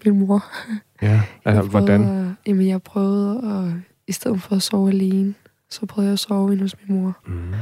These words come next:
Speaker 1: For at bare se, om jeg var mindre alene, så.
Speaker 2: Meget
Speaker 1: Men
Speaker 2: naturligt,
Speaker 1: det,
Speaker 2: ja.
Speaker 1: det tænker jeg er et meget almindelig, øh,
Speaker 2: Helt sikkert.
Speaker 1: mm, connection, man har med sine forældre. Øhm,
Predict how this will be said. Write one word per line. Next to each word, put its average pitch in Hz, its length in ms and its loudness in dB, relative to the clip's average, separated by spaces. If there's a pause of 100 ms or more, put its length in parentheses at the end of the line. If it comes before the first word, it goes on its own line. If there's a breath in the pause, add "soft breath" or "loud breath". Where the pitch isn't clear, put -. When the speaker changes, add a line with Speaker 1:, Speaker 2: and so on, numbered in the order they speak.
(540 loud breath)
Speaker 1:
For 220 120 2
at 190 60 2
bare 185 160 -2
se, 220 280 -4
om 185 120 0
jeg 175 120 0
var 185 100 0
mindre 190 540 2
alene, 180 460 -2
så. - 180 -6 (240)
Speaker 2:
Meget 92 280 -4
Speaker 1:
Men 98 100 4
Speaker 2:
naturligt, 95 340 4
Speaker 1:
det, 95 200 2
Speaker 2:
ja. 104 120 4
Speaker 1:
det 104 100 4 (100)
tænker 185 320 0
jeg 190 100 0
er 196 40 0
et 196 60 0
meget 196 300 4
almindelig, 208 600 2
øh, 196 340 0
Speaker 2:
Helt 104 200 -4
sikkert. 95 280 -2
Speaker 1:
mm, 92 60 -4 (1700 loud breath)
connection, 202 640 2
man 196 120 0
har - 380 -6 (180)
med 208 120 4
sine 196 240 0
forældre. 214 460 -2 (300)
Øhm, 196 420 0